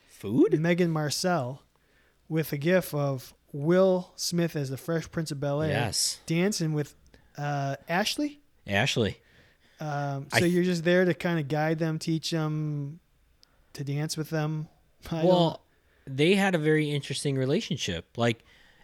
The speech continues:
Speaker 1: at times, Will was, like, older brother that brought out a, a different side of Ashley because he was from a different,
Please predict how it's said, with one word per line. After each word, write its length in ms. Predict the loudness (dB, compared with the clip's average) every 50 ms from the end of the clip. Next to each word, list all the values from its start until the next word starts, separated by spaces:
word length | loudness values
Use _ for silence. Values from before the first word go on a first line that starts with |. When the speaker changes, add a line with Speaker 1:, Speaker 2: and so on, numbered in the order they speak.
| _
Speaker 1:
at 220 | 0 0 0 0 0
times, 560 | -4 -4 -2 0 2 2 2 0 -2 -4 -6
Will 640 | -4 0 2 4 4 4 4 2 2 0 -2 -4 -6 _ _ _ _ _ _ _ _ _ _ _ _
was, 560 | -2 2 2 4 4 2 2 0 -4 -6 -8 -10 _
like, 320 | -2 0 0 0 -2 -4 -8 _
older 320 | 0 0 4 4 4 4
brother 580 | 4 4 2 2 2 0 -2 -2 -2 -2 -4 -8 _ _ -8
that 560 | -4 -2 0 2 2 0 -2 -4 -8 -18 -20 _ _ _ _ _ _ _ -20 _ _
brought 440 | -14 -8 -2 0 4 4 6 6 6
out 320 | 4 4 4 2 0 -4 -8
a, 240 | -12 -10 -6 -6
a 40 | -8
different 360 | -4 -4 -4 -2 0 0 -2
side 300 | 0 -2 0 0 0 0
of 80 | 0 0
Ashley 420 | 0 -2 -2 -2 -4 -4 -4 -4 -2
because 720 | -4 -4 -4 -2 -2 -2 0 -2 -4 -4 -4 -6 -6 -8 -12 -20 _ _ _ _ _ _ _ _
he 480 | -12 -6 -4 -2 0 0 0 0 0
was 180 | 0 0 -2 -2
from 180 | -2 -2 -2 -2
a 60 | -2
different, 640 | -2 -2 -4 -4 -2 -2 -2 -2 -4 -6 -12 -14